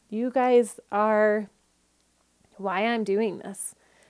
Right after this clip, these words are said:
So if there's something specific, a specific topic that you want me to talk about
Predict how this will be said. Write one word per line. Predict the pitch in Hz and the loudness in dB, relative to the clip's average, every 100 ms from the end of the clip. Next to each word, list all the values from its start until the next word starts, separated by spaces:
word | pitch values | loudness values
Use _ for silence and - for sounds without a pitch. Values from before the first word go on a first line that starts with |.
| _ | _
So | 220 | 0
if | 214 220 | 0 4
there's | 226 254 | 2 2
something | - 262 247 226 | 0 0 0 -2
specific, | - 214 - 202 202 220 233 - _ _ _ - | -2 -2 0 -2 0 0 -2 -6 _ _ _ -14
a | - | -8
specific | - 214 220 226 226 | -6 0 0 2 -2
topic | - 175 196 202 - | -4 -6 -4 -6 -6
that | 190 | -6
you | 202 | -4
want | 196 190 | -6 -4
me | 196 | -6
to | 185 | -6
talk | - - - | -10 -12 -6
about | 196 196 - | -2 -2 -2